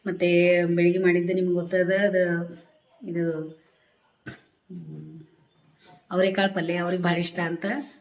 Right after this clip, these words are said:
ಆಮೇಲೆ ಅವರೆಕಾಳು ಪಲ್ಯನೂ ಇಷ್ಟಪಟ್ಟು ತಿಂದ್ರು, ಉಪ್ಪಿನಕಾಯಿ, ಆಮೇಲೆ ಸೌತೆಕಾಯಿ, ಗಜರಿ ಎಲ್ಲ ಪ್ಲೇಟ್ ನಿಮ್ಗೆ ತೋರ್ಸೋಕ್ಕಾಗಲಿಲ್ಲ, ಊಟದ್ದೆಲ್ಲ ಪ್ಲೇಟ್ ರೆಡಿ ಮಾಡಿಟ್ಟಿದ್ದೆ ನಾನು, ಆ, ತೋರ್ಸೋಕ್ಕಾಗಲಿಲ್ಲ.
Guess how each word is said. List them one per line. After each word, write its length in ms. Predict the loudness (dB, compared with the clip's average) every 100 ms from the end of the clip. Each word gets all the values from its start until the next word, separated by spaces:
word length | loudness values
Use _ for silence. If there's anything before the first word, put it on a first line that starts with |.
| _ _ -10
ಆಮೇಲೆ 180 | -4 -2
ಅವರೆಕಾಳು 460 | -2 -4 -2 -4 -4
ಪಲ್ಯನೂ 580 | -2 -2 0 0 0
ಇಷ್ಟಪಟ್ಟು 480 | -2 -6 -8 -10 -8
ತಿಂದ್ರು, 260 | -4 -4 -4
ಉಪ್ಪಿನಕಾಯಿ, 480 | -6 -6 -4 -2 -2
ಆಮೇಲೆ 640 | -2 -2 0 0 0 -2 -6 -16 -12
ಸೌತೆಕಾಯಿ, 500 | -6 -2 2 2 4
ಗಜರಿ 280 | 2 2 0
ಎಲ್ಲ 120 | 0
ಪ್ಲೇಟ್ 300 | 0 0 0
ನಿಮ್ಗೆ 220 | 0 2
ತೋರ್ಸೋಕ್ಕಾಗಲಿಲ್ಲ, 720 | 0 -2 -2 0 0 2 0 0
ಊಟದ್ದೆಲ್ಲ 480 | 0 -2 -2 0 2
ಪ್ಲೇಟ್ 320 | 0 -2 0
ರೆಡಿ 200 | -2 -2
ಮಾಡಿಟ್ಟಿದ್ದೆ 480 | -2 -2 -2 0 0
ನಾನು, 260 | 0 0 -2 -2 -6 -20 _ _ _
ಆ, 100 | -8
ತೋರ್ಸೋಕ್ಕಾಗಲಿಲ್ಲ. 760 | -4 -4 -4 -4 0 4 4